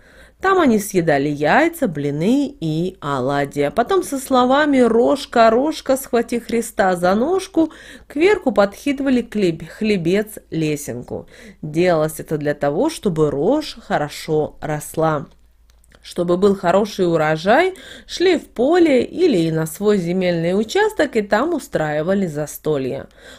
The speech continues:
Крошки со стола обязательно высыпали на землю. Можно и сегодня провести несложный обряд для богатого урожая.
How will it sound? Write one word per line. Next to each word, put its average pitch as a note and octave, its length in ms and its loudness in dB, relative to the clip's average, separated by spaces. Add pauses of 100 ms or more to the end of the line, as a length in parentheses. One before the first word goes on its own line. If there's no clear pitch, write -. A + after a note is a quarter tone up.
(200)
Крошки D#3 520 0
со G3 200 -8
стола F#3+ 500 2
обязательно A3+ 840 0
высыпали F3+ 680 -2
на F3+ 180 0
землю. F3+ 560 -2 (380)
Можно B3+ 420 2
и E4+ 40 -2
сегодня E4+ 420 0
провести G#3 480 0
несложный C#4 880 0
обряд A#3 540 0
для B3+ 120 2
богатого E3+ 580 0
урожая. D3+ 760 -2